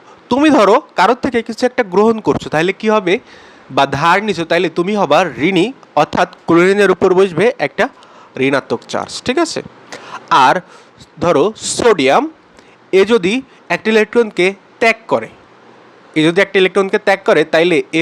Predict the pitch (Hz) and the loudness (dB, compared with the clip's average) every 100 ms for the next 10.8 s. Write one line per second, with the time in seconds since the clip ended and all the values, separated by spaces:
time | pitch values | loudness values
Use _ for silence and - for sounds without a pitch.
0 | 165 185 202 202 - 175 302 - _ - | 0 0 2 0 -2 -2 -2 -6 _ -20
1 | - _ - _ _ - - 175 170 156 | -20 _ -20 _ _ -12 -4 0 2 2
2 | 170 285 285 _ _ _ - 143 240 - | 2 -2 -10 _ _ _ -10 -4 -4 -6
3 | _ - 202 123 - - 165 - 320 170 | _ -4 0 0 -2 -6 -6 -2 -2 -2
4 | - _ - - - - 185 - 202 - | -8 _ -20 -20 -20 -4 -4 -2 -6 -4
5 | 170 196 214 175 185 - 160 196 180 - | -6 -2 -2 2 0 0 0 0 -2 -4
6 | 156 131 131 214 262 _ _ _ _ _ | -2 0 -2 -2 -4 _ _ _ _ _
7 | - - - - - - - - - - | -20 -20 -20 -20 -20 -20 -20 -20 -20 -8
8 | - 185 - 208 262 339 _ _ _ _ | -2 -2 0 -2 -2 -4 _ _ _ _
9 | _ _ - _ - 147 151 190 - 202 | _ _ -20 _ -4 2 2 0 -2 -2
10 | - 127 - - - 214 294 285 | 0 -6 -6 -16 -12 -4 -4 -2